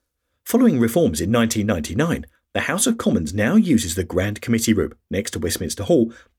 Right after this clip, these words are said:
as an additional debating chamber. Although it is not part of the main hall, these are usually spoken of as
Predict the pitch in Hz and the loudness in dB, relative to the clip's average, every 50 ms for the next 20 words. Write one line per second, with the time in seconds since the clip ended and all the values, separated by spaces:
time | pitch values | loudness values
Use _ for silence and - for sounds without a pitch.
0 | _ - 95 - 180 190 208 190 202 - - - 78 76 78 92 107 113 120 - | _ -4 -2 0 0 0 0 2 2 0 0 -2 -4 -4 -2 0 0 0 0 0
1 | 123 117 113 - 107 92 80 73 - - _ _ _ _ _ _ _ _ _ _ | 0 -2 0 0 -2 -2 -2 -4 -6 -10 _ _ _ _ _ _ _ _ _ _
2 | - 143 143 104 85 110 113 - 117 110 87 92 101 92 - - 110 87 - - | -4 -2 0 0 -2 -2 -4 -4 -4 -4 -4 -2 -4 -6 -4 -6 -6 -6 -6 -6
3 | 82 80 82 80 80 - - 170 139 117 113 - - - _ _ _ - 117 - | -8 -8 -8 -8 -6 -2 0 2 2 2 0 -2 -8 -20 _ _ _ 0 0 2
4 | 175 220 226 185 170 160 123 - 127 120 - - 151 143 123 - 101 85 80 104 | 4 4 4 4 4 2 2 2 0 -2 -2 0 0 0 0 -2 -4 -4 -2 0
5 | 104 104 - - | 0 0 0 -2